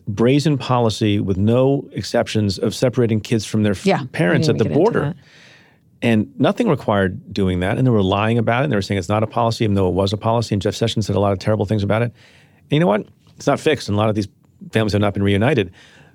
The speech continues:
Speaker 1: But they had to retreat from the policy. You know why?
Speaker 2: Mm-hmm.
Speaker 1: Not just because of lawyers,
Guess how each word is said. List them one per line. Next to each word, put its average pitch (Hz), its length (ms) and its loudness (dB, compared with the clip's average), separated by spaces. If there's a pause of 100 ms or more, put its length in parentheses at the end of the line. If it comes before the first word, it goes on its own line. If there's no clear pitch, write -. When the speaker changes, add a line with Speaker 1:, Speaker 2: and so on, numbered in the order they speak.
(160)
Speaker 1:
But 110 140 0
they 117 80 2
had 127 220 2
to - 80 -4
retreat 95 400 -4
from 101 100 -6
the - 60 -4
policy. - 400 -4
You 95 80 -2
know 104 80 2
why? 123 260 0
Speaker 2:
Mm-hmm. - 680 -18 (120)
Speaker 1:
Not 330 280 -2
just 160 140 0
because 113 220 0
of 101 80 2
lawyers, 143 480 -2